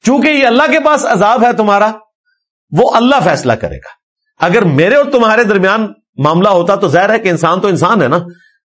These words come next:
انسان تو بسا اوقات پسیج جاتا ہے اپنے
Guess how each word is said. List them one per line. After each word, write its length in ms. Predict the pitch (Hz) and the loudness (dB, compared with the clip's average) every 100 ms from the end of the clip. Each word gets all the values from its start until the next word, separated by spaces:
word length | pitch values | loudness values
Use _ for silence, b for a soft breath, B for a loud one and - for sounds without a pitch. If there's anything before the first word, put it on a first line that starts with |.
| _ _ - | _ _ -8
انسان 460 | 127 120 143 190 190 | -4 0 0 0 0
تو 120 | 196 185 - - _ - | 0 0 -2 -8 _ -4
بسا 200 | 147 180 | 0 0
اوقات 300 | 175 175 180 175 | 0 0 -2 -2
پسیج 360 | 170 - 202 147 | -4 -2 -2 0
جاتا 320 | 147 151 170 | 0 0 -2
ہے 120 | 175 | 0
اپنے 480 | 147 143 156 160 156 | -4 -2 0 0 -2